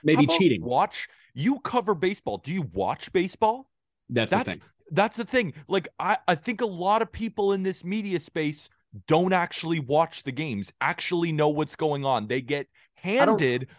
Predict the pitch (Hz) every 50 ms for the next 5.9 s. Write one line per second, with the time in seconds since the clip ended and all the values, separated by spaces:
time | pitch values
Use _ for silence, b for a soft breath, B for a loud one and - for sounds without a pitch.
0 | b b 143 139 - 165 226 226 - - 202 160 214 226 233 - - 208 180 165
1 | 175 165 - 180 151 139 - - 190 185 196 185 - 175 151 143 139 139 135 b
2 | b b b 131 139 156 170 165 151 131 - - _ _ _ _ _ - 123 160
3 | 220 - - 143 123 107 - 110 101 95 - - 104 78 - 98 101 - - -
4 | 127 113 110 117 104 110 107 90 95 87 92 - - - 98 101 - - - 107
5 | 107 101 95 90 90 98 107 117 117 160 143 165 165 185 220 247 269 247